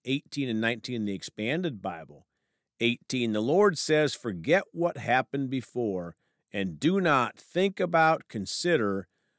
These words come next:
dwell on the past." My friends,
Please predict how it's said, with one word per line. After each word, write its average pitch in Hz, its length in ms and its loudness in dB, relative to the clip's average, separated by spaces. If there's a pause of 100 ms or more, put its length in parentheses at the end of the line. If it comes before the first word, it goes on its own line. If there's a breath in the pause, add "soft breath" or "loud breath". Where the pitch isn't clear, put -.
(160)
dwell 113 580 4
on 113 280 -2
the 110 80 -4
past." 78 640 -12 (560)
My 160 200 2
friends, 139 800 0